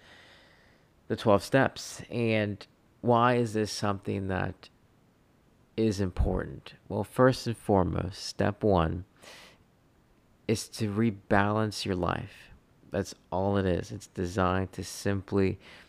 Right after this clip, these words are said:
rebalance your life. And what I'm gonna do is that I'm going to hopefully work through this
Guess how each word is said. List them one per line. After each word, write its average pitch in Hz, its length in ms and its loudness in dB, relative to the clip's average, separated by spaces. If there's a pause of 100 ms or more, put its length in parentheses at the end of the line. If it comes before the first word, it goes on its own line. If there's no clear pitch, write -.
(300)
rebalance 98 1000 2 (260)
your 92 180 0
life. - 480 -4 (600)
And 95 80 -6
what 104 100 2
I'm 135 100 0
gonna 120 160 -2
do 104 240 0
is 98 120 -2
that 101 160 -6
I'm 101 220 -6
going 98 240 -6
to 101 100 -12
hopefully 110 500 -2
work 92 360 0
through 160 380 -2
this - 500 -10